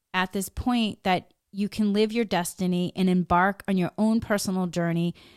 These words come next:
living in the higher dimensions of existence where new possibilities and potentials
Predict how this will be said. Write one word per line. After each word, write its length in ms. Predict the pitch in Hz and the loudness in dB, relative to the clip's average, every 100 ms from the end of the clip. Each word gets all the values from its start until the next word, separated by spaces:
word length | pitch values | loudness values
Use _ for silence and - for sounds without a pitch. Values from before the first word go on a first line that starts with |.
| _ - | _ -16
living 520 | 180 202 214 233 233 | 0 2 4 2 2
in 160 | 196 | 2
the 60 | 185 | 0
higher 380 | - - 190 208 | 0 0 2 2
dimensions 520 | 196 180 175 185 175 | 2 0 0 -2 -4
of 80 | 170 | -4
existence 600 | 165 175 254 - 175 170 | -4 -2 -4 -2 -4 -2
where 140 | 185 180 | 2 4
new 200 | 185 240 | 4 2
possibilities 760 | - 220 - 196 214 214 196 - | 0 -2 -2 0 0 2 0 -2
and 160 | 180 | -4
potentials 760 | 180 - - 233 226 170 170 | -2 -6 -2 0 0 -2 -4